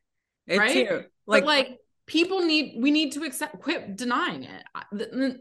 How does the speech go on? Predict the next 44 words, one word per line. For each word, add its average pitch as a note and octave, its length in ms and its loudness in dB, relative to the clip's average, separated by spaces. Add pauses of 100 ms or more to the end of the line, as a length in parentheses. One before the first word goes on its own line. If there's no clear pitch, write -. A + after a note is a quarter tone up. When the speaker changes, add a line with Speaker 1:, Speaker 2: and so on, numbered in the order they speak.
Speaker 2:
I, A3 220 2
and A#3+ 120 0
I'm C4 140 4
not C#4+ 220 0
saying C#4+ 280 0
I've B3+ 140 -2
never A3+ 220 -2
bought G#3+ 180 -2
a - 40 -4
bo-, F3+ 340 -12
I, A3 260 -4
I'm A3 160 0
surrounded A#3+ 560 2
by A3 140 -2
plastic G3+ 420 -6
just G3 160 -8
like F#3+ 240 -6
the G3+ 80 -2
Speaker 1:
I G#3 60 4
have F3+ 160 2
Speaker 2:
rest. - 20 0
Speaker 1:
a F3+ 60 0
plastic E3+ 480 -2
bottle D#3 240 -2
right D#3 180 -2
here D#3 300 -2
'cause E3 160 -8
it's D#3 100 -12
the D#3 80 -2
only E3+ 140 -2
water D#3+ 240 4
I D#3 80 2
had F#3 280 4
left. F#3+ 380 2
But F#3+ 120 -2
yeah, D#4+ 180 0
like, F#3 260 -2 (520)
those A3 340 6
little B3+ 180 4
changes B3 420 -2
you G3 100 -2
can F#3+ 140 -4
make, D#3+ 380 -4
like, C#3+ 480 -2